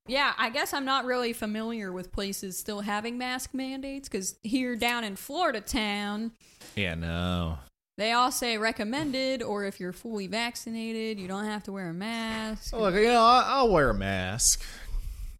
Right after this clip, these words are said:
Speaker 2: Sage won't. <laughs> 'Cause she thinks she's immune now.
Speaker 1: Pretty, I mean.
Speaker 2: <laughs> Anyway, point is, I think it's California,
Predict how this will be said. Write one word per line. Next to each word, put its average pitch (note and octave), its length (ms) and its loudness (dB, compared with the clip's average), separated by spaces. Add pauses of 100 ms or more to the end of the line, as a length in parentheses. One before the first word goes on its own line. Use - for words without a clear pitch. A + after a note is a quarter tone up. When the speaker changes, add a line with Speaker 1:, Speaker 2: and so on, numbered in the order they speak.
(960)
Speaker 2:
Sage A#2 400 2
won't. F2+ 460 2
<laughs> - 1800 0
'Cause - 140 -6
she G2+ 140 -4
thinks G#2 220 0
she's F2 580 -4
immune F2+ 580 2
now. D#2+ 400 0 (840)
Speaker 1:
Pretty, C#4 320 -8
I F#3+ 140 -10
mean. - 140 -16 (280)
Speaker 2:
<laughs> - 840 2
Anyway, G#2 380 2 (340)
point F3+ 240 6
is, B2 240 2 (1600)
I B2+ 80 4
think B2+ 180 4
it's - 140 -2 (260)
California, F2 840 0